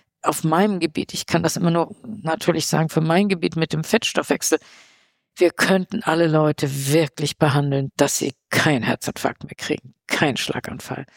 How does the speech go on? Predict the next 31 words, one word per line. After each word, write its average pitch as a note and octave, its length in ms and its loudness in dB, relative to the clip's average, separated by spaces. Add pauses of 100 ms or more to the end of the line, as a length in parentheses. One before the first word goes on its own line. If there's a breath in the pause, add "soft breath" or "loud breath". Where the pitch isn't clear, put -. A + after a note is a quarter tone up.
(460 soft breath)
Und E3 180 -2
wir E3 160 4
haben F3 220 2 (240)
alle F#3 320 4
Tools - 380 0
in D#3+ 100 -2
der D#3 100 2
Hand. D3+ 200 -4
Wir F3 60 -8
können F#3 220 2
auch E3+ 140 0
den F3 220 2
hohen F3 220 2
Blutdruck - 520 -2
behandeln. C#3 440 0 (120)
Also D3+ 300 2 (960 loud breath)
das - 440 0
müssen E3+ 680 0
wir D#3+ 200 4
hinkriegen. D#3 720 -2
Und C#3 140 -2
das C#3 140 0
ist - 180 -4
letztlich F3+ 640 0
die - 160 -6
Aufgabe C#3+ 560 0 (540 soft breath)
der D#3 80 6
Personen, D3 440 2
die - 80 -2
betroffen - 600 0
sind G3 260 -2